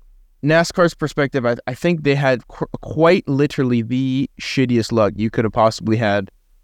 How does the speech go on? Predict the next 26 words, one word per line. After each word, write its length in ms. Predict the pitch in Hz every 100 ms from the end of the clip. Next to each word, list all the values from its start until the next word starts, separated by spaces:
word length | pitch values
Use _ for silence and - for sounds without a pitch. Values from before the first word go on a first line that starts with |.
| -
on 120 | 123
a 60 |
weekend 440 | 117 120 110 120 113
where 80 | 110
you 160 | 113
spent 340 | 110 - 113 - - - - _
forty 380 | _ 143 135 127
plus 280 | - 131 -
million 360 | 123 120 113
dollars 360 | 110 107 110 107
to 100 | -
put 160 | - 117
on 160 | 110
an 100 | 107
event 340 | 98 107 95 - - - -
in 100 | 123
a 60 |
city 460 | 113 - 127 113 113 -
that 120 | 113
you've 140 | 123 131
never 220 | 139 139
been 240 | 123 120
to, 260 | 113 123 120 - _ _ -
on 120 | 123
a 40 |
track 360 | 117 - 123 123